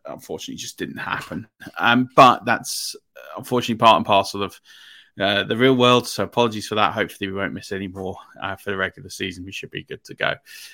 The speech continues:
Um, but yeah, that's, uh, yeah, apologies for that. That's the schedule for the rest of the,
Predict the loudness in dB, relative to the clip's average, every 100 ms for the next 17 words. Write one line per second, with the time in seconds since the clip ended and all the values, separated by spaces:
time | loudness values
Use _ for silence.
0 | -12 -2 0 2 0 -2 -4 -8 -10 _
1 | _ _ _ _ _ _ _ _ -8 2
2 | 6 4 2 -12 -12 -6 -2 0 2 2
3 | 0 -4 -12 _ _ _ -8 -6 -4 -6
4 | -6 -4 0 2 0 -4 -4 -8 -6 -4
5 | -2 -4 -8 -8 -10 -8 -6 -6 -6 -12
6 | -10 -8 -10 -6 -2 -2 -4